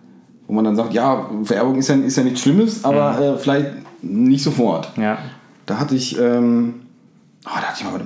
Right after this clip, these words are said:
Speaker 1: bei, bei einem alten Projekt, da hatte ich, da hatte ich, da hatte ich mal einen, einen Kollegen, der, der fand Vererbung schon relativ toll und da, äh, hat er relativ tiefe Vererbungshierarchien gebaut
Speaker 2: Ja.
Speaker 1: und da relativ viel auch dann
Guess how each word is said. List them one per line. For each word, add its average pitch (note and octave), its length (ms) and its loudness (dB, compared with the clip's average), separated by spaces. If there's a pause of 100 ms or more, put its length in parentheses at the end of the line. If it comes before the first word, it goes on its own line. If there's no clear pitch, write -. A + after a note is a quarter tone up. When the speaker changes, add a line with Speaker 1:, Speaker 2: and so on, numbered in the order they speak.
Speaker 1:
bei, G2 60 -2
bei F#2+ 120 -2
einem G2+ 100 2
alten G2+ 200 -2
Projekt, F#2+ 280 -2
da - 40 -2
hatte G#2 100 -2
ich, G#2 60 -4
da A#2 80 -2
hatte C3 100 0
ich, B2+ 60 -8
da - 100 -4
hatte C3+ 120 -2
ich C3+ 100 -6
mal C3 80 0
einen, B2 440 0
einen A#2+ 120 2
Kollegen, F#3 520 2
der, F3+ 300 0 (340)
der B2 80 -2
fand G3+ 180 4
Vererbung F3 340 0
schon D#3+ 140 0
relativ D#3 380 0
toll G3+ 280 2
und G3+ 160 2
da, F3 320 -2
äh, D#3+ 280 2 (1400)
hat C3+ 200 0
er D3+ 480 2
relativ G3 360 2
tiefe G#3+ 300 0
Vererbungshierarchien D#3+ 880 0
gebaut D3+ 280 2
Speaker 2:
Ja. E3 60 0
Speaker 1:
und D#3 60 0
da D#3 60 2
relativ D#3+ 680 0 (160)
viel D3 400 2
auch G2+ 200 -2
dann G2 380 0